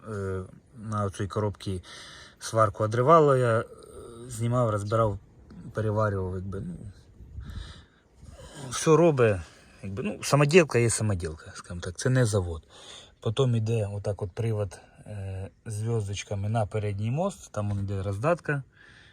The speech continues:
отакі швеллера, це все діло держать.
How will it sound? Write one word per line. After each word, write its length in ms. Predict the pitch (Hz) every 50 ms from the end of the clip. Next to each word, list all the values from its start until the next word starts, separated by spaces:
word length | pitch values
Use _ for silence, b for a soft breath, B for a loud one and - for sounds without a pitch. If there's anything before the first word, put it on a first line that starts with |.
| B B -
отакі 320 | 104 95 98 87 - 101
швеллера, 600 | - - - 104 101 113 120 131 151 165 160 143 _ _ _ _ _ _ B B B B B B B B B
це 120 | - - 104
все 200 | - - 113 107
діло 320 | 107 113 110 110 110 107
держать. 540 | 107 110 110 104 95 95 101 95 - -